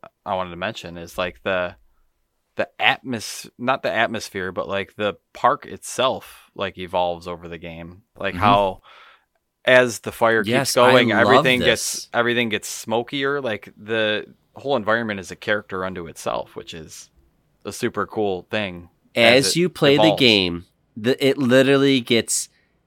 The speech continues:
Speaker 3: smokier and smokier. It's very subtle at first because the
Speaker 1: Mm-hmm.
Speaker 3: game's
Speaker 2: Yep.
Speaker 3: very beautiful and vibrant with these colors we were talking about. And then,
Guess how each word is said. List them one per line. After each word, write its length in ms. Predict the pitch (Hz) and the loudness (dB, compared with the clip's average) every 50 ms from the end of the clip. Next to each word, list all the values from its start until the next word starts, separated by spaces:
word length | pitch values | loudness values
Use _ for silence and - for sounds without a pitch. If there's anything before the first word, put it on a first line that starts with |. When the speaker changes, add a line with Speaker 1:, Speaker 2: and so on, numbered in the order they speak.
| _ _ | _ _
Speaker 3:
smokier 960 | _ - - - - - - - 123 131 131 131 - 139 143 143 143 143 143 - | _ -6 -6 -6 -6 -4 0 2 4 4 4 2 0 0 0 2 2 0 -2 -2
and 140 | - 117 113 | -2 -2 -2
smokier. 500 | - - - 110 107 107 - - 95 87 | -2 -2 0 2 2 2 0 -2 -6 -4
It's 280 | - 95 - - - | -4 -4 -6 -6 -6
very 260 | - 98 92 101 135 151 | -2 0 0 0 0 0
subtle 380 | - - - 165 165 165 170 | 0 0 0 0 2 2 2
at 140 | 170 175 - | 2 0 0
first 580 | - - - 139 135 135 147 - - - - _ | -4 -6 -2 -2 -2 0 -2 -4 -8 -10 -6 _
because 220 | 117 - 120 101 | -6 -4 -4 -4
the 80 | - 127 | -4 -2
Speaker 1:
Mm-hmm. 40 | |
Speaker 3:
game's 160 | 131 120 156 - | 2 2 4 4
Speaker 2:
Yep. 100 | 95 - | 2 2
Speaker 3:
very 260 | - 110 107 135 170 160 120 - _ _ | 0 0 2 2 2 2 0 -6 _ _
beautiful 400 | 101 107 127 175 165 - 123 101 | 0 2 2 2 0 0 -2 -2
and 140 | 90 87 | -2 -2
vibrant 520 | 80 85 87 107 143 170 131 82 71 - - _ _ _ _ _ | -2 -2 0 0 0 -2 -4 -8 -8 -10 -16 _ _ _ _ _
with 140 | 110 107 95 | -10 -6 -6
these 160 | 101 92 - | -4 -6 -6
colors 360 | - - 104 131 135 104 87 | 0 2 2 4 4 2 0
we 80 | 87 85 | -4 -6
were 60 | 85 | -4
talking 340 | - 92 82 82 - 87 85 | -2 -2 -2 -2 -4 -6 -8
about. 320 | 78 - 78 78 78 - _ - - - _ _ _ _ _ _ | -6 -4 -4 -4 -6 -8 _ -20 -20 -20 _ _ _ _ _ _
And 200 | - 101 98 92 | -4 -4 -2 0
then, 440 | 107 101 101 101 98 98 95 92 92 | 0 2 2 2 0 -2 -6 -8 -10